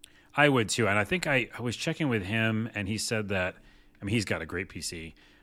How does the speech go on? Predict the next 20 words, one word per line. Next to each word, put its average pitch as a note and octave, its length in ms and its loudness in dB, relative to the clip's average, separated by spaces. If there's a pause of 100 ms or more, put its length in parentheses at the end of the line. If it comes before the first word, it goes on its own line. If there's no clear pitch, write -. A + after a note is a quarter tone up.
(140)
Um, F#2+ 300 -2
he - 200 -6
even B2 260 0
had G#2+ 160 4
to, G#2+ 100 2
like, G2 240 -2
bring G#2 160 0
it F#2+ 140 -4
down F#2+ 320 -2
to F#2 120 -4
thirty G#2 300 -2
frames F#2+ 320 -4
per F#2 100 -8
second F2+ 460 -6
just - 280 -8
to G2 100 -6
get F2 320 -8
good F2+ 160 -6
gameplay, F2+ 580 -4
so E2+ 300 -4